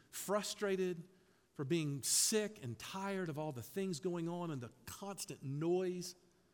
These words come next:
But Father, we've been angry. And in so doing, we have looked at those in the image of God, and we've hated them.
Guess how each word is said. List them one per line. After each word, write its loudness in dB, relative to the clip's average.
But -4
Father, -2
we've 2
been -2
angry. -4
And 0
in 0
so 2
doing, 2
we 4
have 0
looked 2
at -2
those 0
in -4
the -2
image -2
of -8
God, -4
and -4
we've -2
hated 0
them. -6